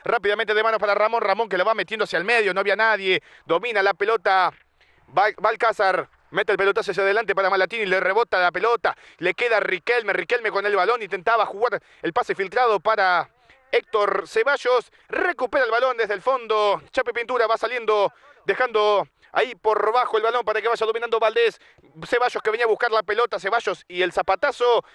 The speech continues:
El balón igualmente se pierde por la línea lateral. Será de manos para Chape Pintura.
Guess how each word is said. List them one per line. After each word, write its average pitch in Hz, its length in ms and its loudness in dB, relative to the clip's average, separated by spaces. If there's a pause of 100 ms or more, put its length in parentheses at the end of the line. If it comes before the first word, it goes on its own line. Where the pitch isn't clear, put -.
(140)
El 262 160 0
balón 233 240 0
igualmente 226 380 -2
se 190 140 -4
pierde 214 360 -2
por 247 220 0
la 202 80 2
línea 226 220 -6
lateral. 226 500 0 (300)
Será 220 560 2 (240)
de 165 240 0
manos 233 580 -2 (720)
para 190 300 2
Chape 240 260 0
Pintura. 226 600 0